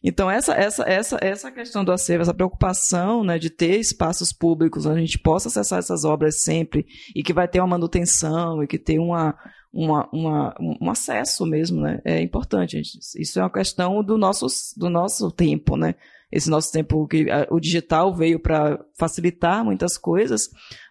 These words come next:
mas ele acaba também tra-, atrapa-, a, é, criando outros problemas, né? Que com a película, a película, por mais que ela envelhecesse e poder, poderia ser restaurada, mas e esse material, né? Como a gente restaura isso, né? Como a gente mantém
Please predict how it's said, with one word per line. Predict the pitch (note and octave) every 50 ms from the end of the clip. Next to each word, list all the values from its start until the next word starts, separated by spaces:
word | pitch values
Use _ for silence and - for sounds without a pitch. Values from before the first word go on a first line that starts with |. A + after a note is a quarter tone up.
| _
mas | - E3+ E3+
ele | F3+ F#3 F#3
acaba | F#3 F#3 - F#3 F3+ G3 F#3+
também | - G3+ F#3+ F3+ F#3
tra-, | G3 - G#3+ -
atrapa-, | - G3+ - - - - -
a, | - F3+ E3+ E3 - - E3+
é, | E3+ D#3+ D#3 D3+
criando | - - - - F3 F3+ F3 F3+ G#3 B3+ B3
outros | G#3+ G3 G3 - F3 -
problemas, | - F3 E3 D3+ D#3 D#3 D3 C#3+ C#3+ D3+
né? | D#3+ D#3
Que | D#3 - D#3
com | - E3+
a | E3
película, | - - F#3 F3+ E3+ E3+ F#3+ - A3+ G#3+
a |
película, | - - G3+ F#3+ F#3+ -
por | F#3+ -
mais | F#3+ F#3 F#3 F#3+
que | -
ela | A3 G#3+ G#3
envelhecesse | G#3 G3+ F#3+ F3+ F3+ F3 - - D#3+ D#3 D#3+ D#3 - E3 D#3 - _ - - - - - _ _
e | - D#3
poder, | - - - F3+ F3 E3 -
poderia | - - F3+ F3 F3+ F3 F3
ser | F3+ - F#3+
restaurada, | F3+ F#3 F#3 - - A3 A3+ A3+ G3+ F#3 E3+ E3+ D#3+ - D3+
mas | D3+ D#3 D#3+ D3+
e | D#3+ E3
esse | F#3 - A3+
material, | G#3+ G#3 G#3 - G#3 G3+ G#3 F#3 E3 D#3 D3 D3
né? | C#3+ D3
Como | - - - E3+ F3
a | F3+
gente | F3 F#3 F3 E3+ -
restaura | G3 F3 E3 - - - D#3 D3+ D3 D3 - -
isso, | - - - - C3+
né? | C3+
Como | C#3 - D#3 D#3
a | D#3
gente | D#3 D#3+ F3
mantém | E3+ F3+ F3+ E3+ _ - D#3 D#3 D#3 C#3+ -